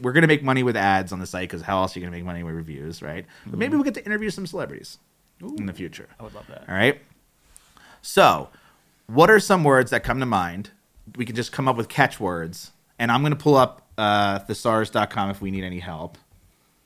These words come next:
Speaker 1: I don't know how to spell thesaurus, but there it is. Um, so we have the word media, so we'll just type that in, right? So we have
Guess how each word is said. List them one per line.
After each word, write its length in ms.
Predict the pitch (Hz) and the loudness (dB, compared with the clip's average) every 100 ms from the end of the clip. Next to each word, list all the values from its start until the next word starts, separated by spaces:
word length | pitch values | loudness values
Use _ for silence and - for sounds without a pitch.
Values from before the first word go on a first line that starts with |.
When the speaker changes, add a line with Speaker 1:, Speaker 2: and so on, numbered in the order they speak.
| _ _ - | _ _ -16
Speaker 1:
I 100 | 95 | -10
don't 140 | 90 | -8
know 60 | 87 | -8
how 100 | 90 | -10
to 60 | |
spell 220 | 85 82 78 | -14 -16 -16
thesaurus, 760 | 85 - 90 117 120 - - _ _ _ _ _ | -16 -12 -6 -4 -6 -10 -20 _ _ _ _ _
but 140 | - 71 - _ - _ _ _ _ _ | -18 -18 -18 _ -20 _ _ _ _ _
there 140 | - 65 | -18 -18
it 60 | 52 | -18
is. 240 | 50 - _ _ - _ - | -20 -20 _ _ -20 _ 0
Um, 600 | 110 104 101 98 95 87 _ _ _ _ _ - | 4 6 6 2 -2 -8 _ _ _ _ _ -6
so 140 | 131 | 0
we 80 | 127 | 4
have 140 | 147 147 | 6 6
the 40 | |
word 220 | 156 147 | 4 4
media, 520 | 127 107 92 92 127 - | 2 0 0 -4 -6 -8
so 120 | 113 | -10
we'll 100 | 110 | -8
just 120 | 107 | -6
type 180 | 104 87 | -6 -6
that 180 | 80 71 | -8 -12
in, 220 | 71 85 - _ _ _ | -12 -14 -18 _ _ _
right? 240 | 92 90 98 _ _ _ _ _ _ - | -14 -12 -14 _ _ _ _ _ _ -8
So 140 | - | 0
we 100 | 110 | 4
have 380 | 110 101 98 92 | 6 6 4 0